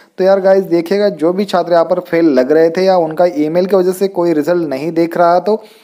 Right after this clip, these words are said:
उनके रिजल्ट दोबारा लगने वाले, उनको ईमेल डालने के लिए भी एक यहाँ पर ऑप्शंस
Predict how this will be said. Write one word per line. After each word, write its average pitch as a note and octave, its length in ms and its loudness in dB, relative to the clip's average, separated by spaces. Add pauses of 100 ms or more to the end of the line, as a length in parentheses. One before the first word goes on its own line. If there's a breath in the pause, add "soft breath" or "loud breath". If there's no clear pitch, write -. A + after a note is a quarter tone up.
(240 loud breath)
उनके G#3 300 0
रिजल्ट F#3 380 0
दोबारा D#3+ 300 2
लगने D#3 280 0
वाले, D#3+ 220 2
उनको D#3+ 380 0
ईमेल D#3+ 400 0
डालने D3+ 300 0
के D3+ 120 -8
लिए D#3 120 0
भी E3 200 -2
एक E3+ 240 -2
यहाँ C#3 200 0
पर D#3 140 -4
ऑप्शंस F#3 480 -2